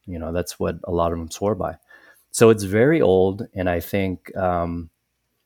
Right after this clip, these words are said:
when you're able to flex more muscles and then you take that into movement, range of motion becomes something very different,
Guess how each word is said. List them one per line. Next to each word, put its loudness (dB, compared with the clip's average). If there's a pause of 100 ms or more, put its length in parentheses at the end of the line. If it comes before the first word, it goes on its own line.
(880)
when 0
you're 2
able 2
to -2
flex 0 (380)
more 0
muscles 2 (160)
and -2
then 2
you 4
take -2
that 4
into 0
movement, 4 (760)
range 4
of 4
motion 4
becomes -2
something -4
very 6
different, 0